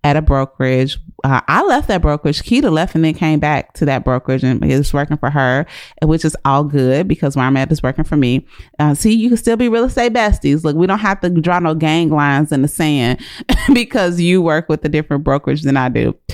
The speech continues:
Um, but Keita is someone that when we first started out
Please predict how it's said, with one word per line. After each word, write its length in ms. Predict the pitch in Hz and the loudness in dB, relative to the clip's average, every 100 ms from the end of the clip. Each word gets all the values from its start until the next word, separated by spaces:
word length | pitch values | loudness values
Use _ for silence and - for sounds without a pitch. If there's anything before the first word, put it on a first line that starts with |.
| - - - | -16 -16 -6
Um, 340 | - 160 170 160 | 0 2 2 2
but 360 | 185 165 147 - - - - | 2 2 -2 -4 -20 -20 -8
Keita 540 | - 226 240 240 208 - | 0 2 2 2 0 0
is 120 | 170 | -2
someone 600 | - 170 160 147 147 139 | 0 0 2 2 0 0
that 340 | 160 139 127 - | 0 0 0 -2
when 260 | 147 156 151 - | 0 0 0 0
we 160 | 156 165 | 0 0
first 400 | - - 160 196 | -2 -2 -2 -2
started 320 | - 160 147 | -2 -2 -2
out 320 | 139 127 - | 0 -2 -2